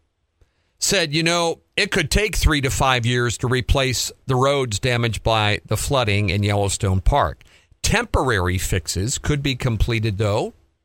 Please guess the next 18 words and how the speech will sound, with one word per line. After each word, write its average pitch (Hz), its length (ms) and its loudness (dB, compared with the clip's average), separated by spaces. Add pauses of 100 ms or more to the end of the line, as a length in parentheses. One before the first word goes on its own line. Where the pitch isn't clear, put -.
(140)
within 156 340 0
months. 139 460 -2 (960)
Cam 123 240 2
Shawley 127 560 -2
offered 123 420 -2
the 104 100 -2
projections 117 840 -2
Friday 110 800 -2 (440)
after 104 320 0
touring 127 440 2
damaged 120 540 -2
areas 120 440 0
of 110 80 -2
the 110 80 -2
nation's 113 460 -2
first 117 340 -4
national 104 480 -2
park - 520 0